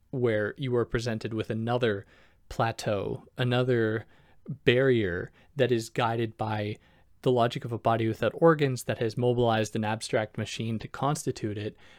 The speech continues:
but that we must then apply our s-, you know, condition for the possibility of possibility again to jump aboard this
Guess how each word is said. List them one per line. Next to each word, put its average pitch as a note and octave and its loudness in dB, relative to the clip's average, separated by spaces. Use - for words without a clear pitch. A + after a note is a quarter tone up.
but C3 0
that A#2+ 2
we B2+ 0
must A#2+ -2
then A#2 0
apply A#2+ 2
our G#2+ 0
s-, - -12
you A#2+ -6
know, G2+ -8
condition C3 2
for A#2+ -4
the A2 -2
possibility A2+ -2
of G2+ -10
possibility C#3 2
again A#2 -6
to B2+ 0
jump D#3 6
aboard B2+ 2
this A#2+ -4